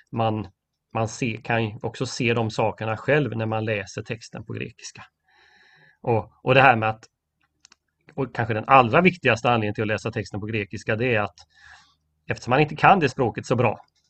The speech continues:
måste slå upp ett och annat, så måste man läsa långsamt. Och när man läser långsamt så läser man noggrant och man får många fler tillfällen att ställa sig frågan: "Vad betyder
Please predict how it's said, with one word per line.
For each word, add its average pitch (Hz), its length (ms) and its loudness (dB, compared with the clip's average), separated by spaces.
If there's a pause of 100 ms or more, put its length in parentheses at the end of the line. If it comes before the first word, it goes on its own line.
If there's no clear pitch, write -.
(140)
måste 123 220 -2
slå 135 160 2
upp 156 160 2
ett 139 160 4
och 117 80 2
annat, - 220 -4 (960)
så 117 540 0 (260)
måste 139 380 2
man 104 180 0
läsa 120 360 2
långsamt. 123 800 2 (960)
Och 113 80 -6
när 113 60 -2
man 123 140 0
läser 120 280 2
långsamt 143 640 4 (120)
så - 160 -2
läser 110 360 0
man 104 220 -4
noggrant 123 580 2
och 123 60 -4
man 117 140 0
får 120 80 -4
många 143 360 4
fler 135 140 0
tillfällen 120 360 -2
att 107 60 -6
ställa 107 240 -2
sig 107 100 -8
frågan: 127 280 -6
"Vad 151 380 2
betyder 160 760 -2